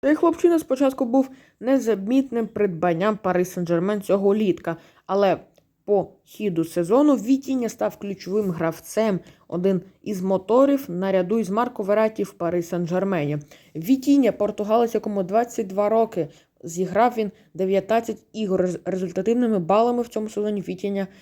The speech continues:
не відзначався, але в середньому робить два відбори та один перехват в середньому за гру. Вітіння виходить на новий рівень, і я гадаю, що Пари Сен-Жермен зробив правильний хід, підписавши Вітінню, який перейшов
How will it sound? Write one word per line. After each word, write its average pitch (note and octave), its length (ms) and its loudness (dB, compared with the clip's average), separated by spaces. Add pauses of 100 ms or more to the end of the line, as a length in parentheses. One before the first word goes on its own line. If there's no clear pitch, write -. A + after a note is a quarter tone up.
(200)
не F3+ 260 0
відзначався, F3+ 800 -2
але A#3+ 200 4
в D4+ 60 -4
середньому A#3 440 0
робить G3+ 240 0
два F#3+ 220 0
відбори F#3 440 0
та G#3 140 -2
один F#3+ 220 0 (400)
перехват F#3+ 520 0
в - 40 -16
середньому F3 560 0 (400)
за F#3+ 260 2
гру. A3 200 2
Вітіння C#4 380 0
виходить B3+ 340 2
на A#3+ 260 0
новий G#3+ 560 -2 (240)
рівень, G3 460 0 (300)
і G3+ 180 -4
я G#3+ 180 4
гадаю, B3 380 2
що G#3+ 140 -4
Пари G#3 200 -2
Сен-Жермен A3 520 -2 (200)
зробив G3 500 0 (340)
правильний A3+ 540 2
хід, A3 360 -6 (240)
підписавши G#3 800 -2 (260)
Вітінню, F3 560 -2
який E3 280 0
перейшов A3 440 0